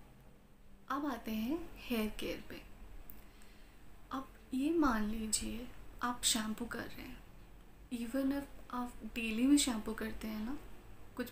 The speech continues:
भी नहीं होता है उससे। उसके बाद लेकिन conditioning कीजिए।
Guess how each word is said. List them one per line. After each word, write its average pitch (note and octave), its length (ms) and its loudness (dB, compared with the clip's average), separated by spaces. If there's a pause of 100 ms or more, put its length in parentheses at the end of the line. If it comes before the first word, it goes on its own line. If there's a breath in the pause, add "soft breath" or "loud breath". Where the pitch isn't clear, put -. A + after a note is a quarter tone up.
भी A#3+ 60 -2
नहीं A3 180 -2
होता G#3+ 220 -6
है - 60 -8
उससे। A3+ 280 -4 (960 loud breath)
उसके - 320 0
बाद A3+ 440 6
लेकिन A3+ 560 0 (440 loud breath)
conditioning A3+ 720 6
कीजिए। - 400 -2